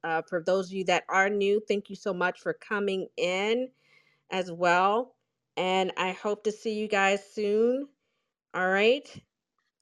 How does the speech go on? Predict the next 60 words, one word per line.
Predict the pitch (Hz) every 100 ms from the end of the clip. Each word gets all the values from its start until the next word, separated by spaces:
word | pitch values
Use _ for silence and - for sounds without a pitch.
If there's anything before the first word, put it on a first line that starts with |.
| _ -
And | 208 208 214 208 180
yeah, | 247 330 185 -
hit | 233 233
me | 262
up | 262 262 240
during | 240
the | 247
week | 247 247
if | 233
you | 226
need | 233 226
my | 214
support | 214 226 - 220 214
or | 196
help | 196 196
in | 208
some | 202 214 208
way, | 190 202 214 - _ _ _
or | - 190
just | 185 196 - -
to | 202 196 -
kind | 202
of | 196
talk | - 190 -
through | 202 190
what | 196 190
you're | 180
doing | 196 208 190 208
so | - 190
I |
can | 175 175
get | 180
you | 185
out | 180
of | 175
this | 170
room. | 196 175 127 _ _
<laughs> | - _
All | 175
right. | 190 185 - 262 - - _ - - -
You | 208
guys | 214 220 226
take | 233 220
care. | - 208 202 208 -
I | 185 175
have, | 180 175 175 _ _ _ _ -
uh, | 165 160 160 -
I'll | 175
be | 175 180
in | 170
session | 170 160 165
till | 170
about | 160 147 147
nine | 151
o'clock | 151 143 139
tonight, | 147 143 127
so | 139
I | 151
gotta | 147 151
go. | 156